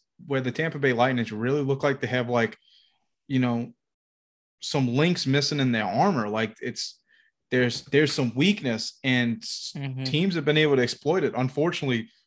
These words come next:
Speaker 1: like you said, though, I was hoping that Florida was gonna put up a damn good fight and at
Speaker 2: It
Speaker 1: least
Speaker 2: didn't.
Speaker 1: at least weaken this team coming in. Like, I didn't think Florida was gonna win, uh, but I definitely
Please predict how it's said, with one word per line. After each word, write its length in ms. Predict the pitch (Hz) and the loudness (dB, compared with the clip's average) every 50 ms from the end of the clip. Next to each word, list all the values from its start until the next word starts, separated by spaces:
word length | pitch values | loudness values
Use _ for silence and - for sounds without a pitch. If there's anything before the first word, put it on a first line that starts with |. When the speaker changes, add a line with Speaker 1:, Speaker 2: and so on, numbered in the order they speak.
| _ _ | _ _
Speaker 1:
like 180 | - 127 127 - | 2 2 4 4
you 80 | 156 147 | 2 2
said, 240 | - - 123 110 104 | 4 2 2 2 2
though, 200 | 107 104 92 - | 2 0 2 4
I 240 | 117 123 139 165 165 | 6 6 6 6 6
was 180 | 147 139 131 | 6 4 2
hoping 360 | - 135 131 120 - 120 117 113 | 2 0 0 0 0 -2 -2 -2
that 160 | 104 101 - | -2 -4 -6
Florida 380 | - - 131 131 131 127 120 117 | -4 -2 0 2 2 0 0 -2
was 120 | 120 110 | -4 -4
gonna 180 | 110 120 117 113 | -4 -4 -4 -4
put 200 | - - 127 120 | -4 -4 -2 -2
up 180 | 117 110 - _ _ _ _ _ _ _ _ | -2 -4 -6 _ _ _ _ _ _ _ _
a 80 | - 110 | -12 -4
damn 340 | 101 - 123 135 151 151 147 | 0 2 4 4 4 4 4
good 200 | 131 131 113 - | 2 2 0 0
fight 380 | - - 110 110 110 110 107 - _ _ _ _ _ _ _ _ _ - | -2 0 2 2 2 0 -2 -6 _ _ _ _ _ _ _ _ _ 0
and 140 | 131 131 127 | 2 2 2
at 100 | 123 - | 0 0
Speaker 2:
It 60 | 139 | 0
Speaker 1:
least 260 | 156 190 180 - - | 0 0 0 0 2
Speaker 2:
didn't. 400 | 156 165 156 127 120 110 - - - _ _ _ _ _ _ _ | 2 2 2 0 -6 -12 -14 -20 -20 _ _ _ _ _ _ _
Speaker 1:
at 140 | 160 151 160 | -2 0 2
least 300 | 165 185 196 165 - 127 | 4 4 4 4 2 0
weaken 480 | 117 120 143 170 202 202 - 170 143 | -2 0 2 4 4 4 4 2 2
this 200 | 131 127 117 - | 2 0 -2 -2
team 340 | - - 160 147 139 127 120 113 | -4 -4 -2 -2 -2 -2 -2 -2
coming 300 | - 143 135 135 127 131 | 0 0 0 2 0 0
in. 200 | 131 127 123 - - - | 0 0 -2 -4 -8 -4
Like, 160 | - 127 123 113 | -2 0 2 4
I 100 | 131 170 | 4 4
didn't 220 | 226 214 202 208 | 4 2 2 2
think 200 | 202 190 175 - | 0 0 0 -2
Florida 520 | - - 151 156 160 156 147 139 127 - - | -4 -4 0 2 2 4 4 4 2 0 -2
was 180 | - 131 120 117 | -2 -2 0 0
gonna 140 | 131 131 127 | 0 0 0
win, 480 | 117 113 165 165 165 170 180 226 226 - - - _ _ _ _ _ _ _ - | 2 2 4 4 4 4 4 2 0 -6 -18 -20 _ _ _ _ _ _ _ 0
uh, 380 | 131 123 113 107 107 104 101 - _ _ _ _ _ _ _ _ _ | 2 4 4 2 2 -2 -4 -8 _ _ _ _ _ _ _ _ _
but 120 | 139 139 135 | 0 2 4
I 160 | 131 123 123 | 4 4 2
definitely 720 | 120 - 147 151 180 190 - 190 185 170 151 139 131 - | 2 2 4 4 4 4 2 -2 -4 -2 -2 -4 -4 -6